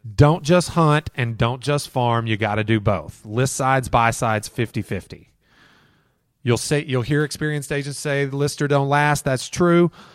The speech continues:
And yes, they're gonna trend, and maybe their, maybe their right size is seventy thirty, but you'll never go away from hunting. Don't ever get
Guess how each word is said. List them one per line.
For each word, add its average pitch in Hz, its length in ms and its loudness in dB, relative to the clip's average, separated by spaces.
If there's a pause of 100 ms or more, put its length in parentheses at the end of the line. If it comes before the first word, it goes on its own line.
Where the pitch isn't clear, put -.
(240)
And 120 220 0
yes, 147 240 4
they're 160 140 2
gonna 147 180 2
trend, 151 460 0
and 123 120 -2
maybe 147 220 0
their, 151 260 0
maybe 151 260 -4
their 165 180 0
right 147 340 0
size 160 560 4
is 120 140 2
seventy - 760 -4
thirty, 165 640 -2 (320)
but - 160 -4
you'll 139 100 0
never 139 260 2
go 170 180 6
away 156 300 4
from 139 180 -2
hunting. 117 440 -4
Don't 127 240 -4
ever 151 360 -4
get 147 300 -6